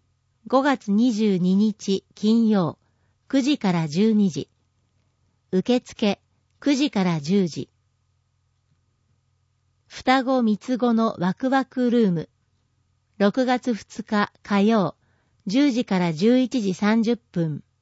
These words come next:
フッ素トフ。六月八日月曜、十三時十五分から十四時。対象、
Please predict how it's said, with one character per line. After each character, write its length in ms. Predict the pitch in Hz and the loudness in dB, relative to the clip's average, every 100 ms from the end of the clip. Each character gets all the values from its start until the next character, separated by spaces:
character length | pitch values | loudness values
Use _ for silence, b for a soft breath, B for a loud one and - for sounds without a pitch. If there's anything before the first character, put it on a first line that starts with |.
| _ _ _ _ _ _ _ _ _ _ _ _ _ _ _ | _ _ _ _ _ _ _ _ _ _ _ _ _ _ _
フ 160 | - 202 | -2 0
ッ 20 | |
素 320 | - - 262 | 0 -4 -2
ト 160 | 262 254 | -2 -4
フ。 260 | - 170 - _ _ _ _ _ _ _ _ | -4 -10 -12 _ _ _ _ _ _ _ _
六 300 | 196 208 269 | -2 0 0
月 320 | 269 262 247 233 | 0 -2 -2 0
八 240 | 220 240 | 2 0
日 320 | - 208 - 175 | -2 -4 -4 -4
月 340 | 190 196 - | -6 -4 -2
曜、 320 | 240 214 180 - _ _ _ _ - | 0 2 0 -6 _ _ _ _ -6
十 220 | 190 277 | -2 0
三 260 | - 285 262 | 0 0 0
時 160 | 220 | -2
十 220 | 180 254 226 | 0 0 2
五 140 | 220 | 0
分 260 | 196 190 180 | 0 -2 -2
か 160 | 175 | -2
ら 180 | 165 - - | -2 -4 -8
十 240 | - 220 | -2 0
四 200 | 233 226 | 2 0
時。 200 | 202 170 - _ _ _ _ _ _ _ - | -2 -8 -16 _ _ _ _ _ _ _ -4
対 220 | 220 240 | -2 -2
象、 380 | - 202 190 | -2 -2 -2